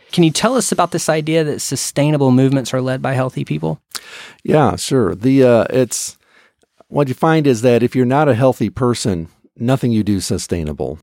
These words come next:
Speaker 2: Healthy people find what there is to enjoy in what they're doing, and they, uh, they find a rhythm to life. And this rhythm has to do with there's a time to engage and there's a time to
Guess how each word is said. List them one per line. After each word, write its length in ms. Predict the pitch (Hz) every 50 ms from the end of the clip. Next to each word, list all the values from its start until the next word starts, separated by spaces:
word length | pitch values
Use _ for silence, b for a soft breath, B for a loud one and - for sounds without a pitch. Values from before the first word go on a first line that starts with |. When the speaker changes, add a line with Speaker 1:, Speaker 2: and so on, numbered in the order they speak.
| _
Speaker 2:
Healthy 540 | - 107 147 170 175 - 156 131 117 104 - b b b b b b b b _
people 340 | 139 120 110 - 104 101 98
find 400 | - - 113 113 113 113 110 101
what 180 | 101 113 117 110
there 220 | 113 113 110 110
is 160 | 107 104 101 -
to 180 | - 131 95 95
enjoy 520 | 92 87 - 98 85 90 95 123 151 160 - _ _ _ _ _ _ _
in 160 | - 123 127 113
what 160 | 110 120 -
they're 120 | 135 120 113
doing, 340 | 110 92 82 80 95 131 - _ b b b b b b b b b -
and 360 | 117 117 123 123 120 123 113
they, 360 | 101 117 113 113 110 113 113
uh, 280 | 104 101 98 95 95 110 107
they 100 | 110 107
find 240 | - - 123 120 101
a 40 |
rhythm 420 | 92 85 101 117 113 117 101 95 90
to 120 | - - 110
life. 500 | 92 92 87 85 85 - - - - _ _ _ _ _ _ _ _ _ _ _ _ _ _ -
And 200 | - 107 104 107
this 200 | 120 104 - -
rhythm 380 | 139 143 156 123 123 110 107 104
has 200 | 113 110 107 -
to 80 | 117 101
do 200 | 101 110 110 104
with 180 | 101 98 92
there's 180 | - 104 90 -
a 40 | -
time 300 | - - 123 117 123 123
to 140 | 110 - 107 98
engage 640 | 98 92 - 104 101 98 104 123 131 - - - _ - - -
and 120 | 101 101
there's 140 | 101 92 82
a 40 | 101
time 340 | 90 - 117 107 110 107 107
to 420 | - - 117 107 98 95 95 92